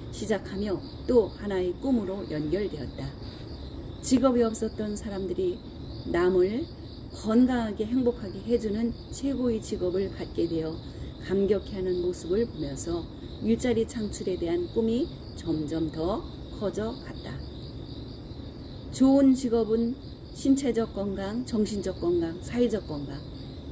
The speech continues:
재정적 건강을 한꺼번에 해결해 줄 수 있다.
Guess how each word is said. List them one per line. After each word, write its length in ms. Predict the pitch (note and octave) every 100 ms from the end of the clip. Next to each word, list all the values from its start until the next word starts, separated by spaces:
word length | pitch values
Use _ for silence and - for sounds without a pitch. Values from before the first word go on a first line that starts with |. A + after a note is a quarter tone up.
| -
재정적 580 | G#3+ G#3 A3+ G#3+ G3+
건강을 480 | F3 E3 D#3 E3+ F3+ - - -
한꺼번에 680 | G#3 F3+ - D#3 D3+ E3+ E3+ - -
해결해 440 | F3 E3+ E3 F3+
줄 200 | - F3+
수 340 | - - G#3+ -
있다. 380 | E3 - -